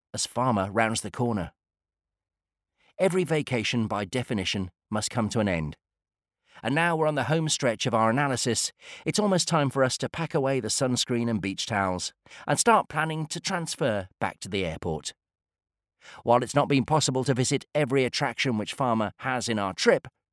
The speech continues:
we've certainly seen some wonders of the modern scientific world. The seven wonders of the ancient world are the kind of thing which every school kid knows.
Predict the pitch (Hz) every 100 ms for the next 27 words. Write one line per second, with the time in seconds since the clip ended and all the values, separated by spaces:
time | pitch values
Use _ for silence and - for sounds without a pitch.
0 | _ - - - - 208 - 202 180 175
1 | 175 - 170 135 - 147 139 175 147 104
2 | - - 123 131 120 123 135 127 - 110
3 | 117 113 110 110 - 95 85 80 - _
4 | _ _ _ _ _ _ _ _ _ _
5 | - 160 226 202 165 131 127 113 123 117
6 | 131 123 123 113 101 82 80 - _ _
7 | _ - 113 113 165 180 165 151 123 117
8 | - 143 139 127 - 156 117 110 87 110
9 | 107 87 80 -